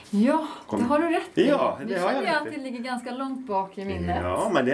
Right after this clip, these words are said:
Speaker 2: är jättebra.
Speaker 1: Du får gärna påminna.
Speaker 2: Ja, men det, det, det var att man skulle kunna klargöra, avgränsa. Alltså,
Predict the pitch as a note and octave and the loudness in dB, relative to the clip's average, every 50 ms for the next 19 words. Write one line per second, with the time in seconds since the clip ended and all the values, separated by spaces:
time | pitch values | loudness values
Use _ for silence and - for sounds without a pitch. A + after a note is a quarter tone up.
0 | E3+ A3 A#3+ A3+ A3+ A3 A3 - G3 G3 A3+ - - - - - A#3 A3+ B3+ C4+ | 2 2 0 0 -2 -4 -2 -2 -2 0 0 0 0 0 -2 -4 -6 -4 -2 0
1 | C#4 C4 B3+ C4 D4 C#4+ - E4 C#4+ B3+ A3+ G#3+ G3+ G3+ G#3+ A3 C3+ E3 E3 D#3+ | 2 2 2 0 -2 -2 -4 -2 0 2 2 2 4 4 4 4 4 4 4 4
2 | D#3 E3 E3+ E3 D#3 - D3+ E3 D3+ C#3 D#3 D#3 D#3+ D#3 D3+ D3 C#3 C3 - - | 4 4 4 4 2 2 -2 -2 -2 -4 -2 -2 -2 0 0 -2 -2 -4 -4 -4
3 | C3+ C3 B2 - B2+ A#2+ A#2+ A#2+ A#2 - D3 B2+ A2+ A2+ B2 A#2+ - G2+ F2+ F2 | -4 -4 -2 -2 0 2 2 2 2 2 4 4 4 4 2 0 0 0 -2 -4
4 | - - - A2+ A2 G2 G2+ G2+ G2 F#2 E2+ E2+ G2 G#2 A2+ | -4 -4 -4 -4 -2 -2 -2 -4 -4 -4 -4 -4 -4 -4 -4